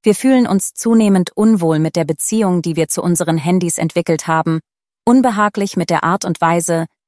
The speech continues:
mit der wir in unseren Smartphone-Welten interagieren und uns ausleben, ängstlich, dass die zunehmende Abhängigkeit von unseren Smartphones unser brüchiges Verständnis von Authentizität und Selbst kaputt macht.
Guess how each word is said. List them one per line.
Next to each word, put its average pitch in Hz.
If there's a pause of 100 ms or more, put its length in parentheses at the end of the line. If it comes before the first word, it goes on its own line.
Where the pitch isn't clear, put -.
mit 180
der 180
wir 185
in 170
unseren 175
Smartphone-Welten 160
interagieren 190
und 170
uns -
ausleben, 147 (440)
ängstlich, 233
dass 175
die 165
zunehmende 190
Abhängigkeit 180
von -
unseren 156
Smartphones 170
unser 170
brüchiges 180
Verständnis 170
von 170
Authentizität 170
und 180
Selbst -
kaputt -
macht. -